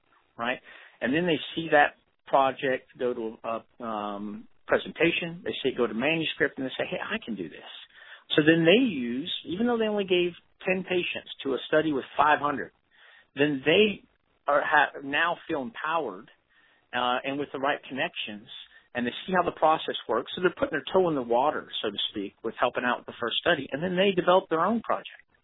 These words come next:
And it allows them to kinda have some insight into how the process works and feel comfortable with it so that they can press forward and answer their own questions. So I, I think that's the best part about it. I, I do think there certainly are limitations. You, you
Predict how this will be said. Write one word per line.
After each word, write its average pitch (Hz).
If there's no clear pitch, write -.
And 139
it 139
allows 143
them 147
to 139
kinda 143
have 131
some 143
insight 135
into 123
how 123
the 117
process 127
works 120
and 113
feel 110
comfortable 123
with 110
it -
so 117
that 120
they 135
can 131
press 127
forward 135
and 131
answer 135
their 127
own 190
questions. -
So 123
I, 131
I 143
think 180
that's 156
the 139
best 123
part 117
about 104
it. -
I, 139
I -
do 175
think 175
there 147
certainly 170
are 156
limitations. 147
You, 139
you 139